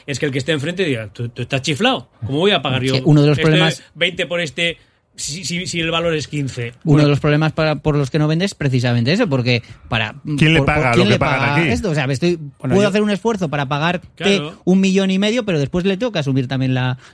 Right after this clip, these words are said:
Speaker 2: la ficha que el jugador la quiere mantener. Y uno de los problemas que ha habido en estos años para no vender jugadores, pues,
Speaker 4: Bueno,
Speaker 2: es, es,
Speaker 4: de todas
Speaker 2: es
Speaker 4: formas,
Speaker 2: uno de ellos.
Speaker 4: yo creo que eso también pasa un poco en todos los equipos, ¿eh? Hoy os he oído o le,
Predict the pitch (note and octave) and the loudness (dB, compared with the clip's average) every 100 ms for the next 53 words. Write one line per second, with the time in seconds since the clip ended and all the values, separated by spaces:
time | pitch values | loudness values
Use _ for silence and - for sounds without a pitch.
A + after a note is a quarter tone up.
0 | - C3 - E3 G#3 E3 D3+ C#3+ C3 C3+ | -2 -2 0 0 0 0 -2 0 0 2
1 | D#3+ F3 D#3 F#3+ C#3 B2+ B2 B2+ A#2+ B2+ | 2 0 0 0 2 2 0 0 0 2
2 | F#3 D3 C3+ C#3 D#3+ D3 D3 D#3+ D3+ D3+ | 0 2 2 2 0 0 0 -2 0 2
3 | D#3 D#3 D3 D3 D#3+ D3+ B2 - _ - | 0 0 -2 -2 0 0 -4 -10 _ -2
4 | B2 A2+ C3 C#3 C3+ C#3 D3 C#3 C#3+ D3 | 0 4 4 4 2 2 2 0 0 0
5 | D#3 F#3 B3 _ _ _ - B2+ - - | 2 0 -4 _ _ _ -8 -6 -6 -10
6 | - G2+ - A#2 - - D2+ B2+ - - | -14 -10 -2 -2 -2 -6 -8 -4 -4 -4
7 | - - F#3 D3+ F3 A#2+ C3 - B2+ B2 | -6 2 4 6 4 0 -4 -8 -12 -10
8 | A#2+ A#2 A#2+ B2 A#2+ B2 A2+ A2 A#2 A2+ | -10 -10 -10 -8 -6 -6 -6 -4 -4 -4
9 | A#2 G#2+ A2 G#2 - G#2+ A2 - G2+ A#2 | -4 -6 -6 -8 -10 -12 -14 -12 -12 -6
10 | A#2+ A2+ A2 A2+ A2 G#2+ G#2 A2+ A2 A2 | -4 -4 -4 -4 -4 -6 -6 -6 -4 -4
11 | A#2 A2+ A2 G#2+ A2 A2 | -4 -4 -4 -4 -4 -6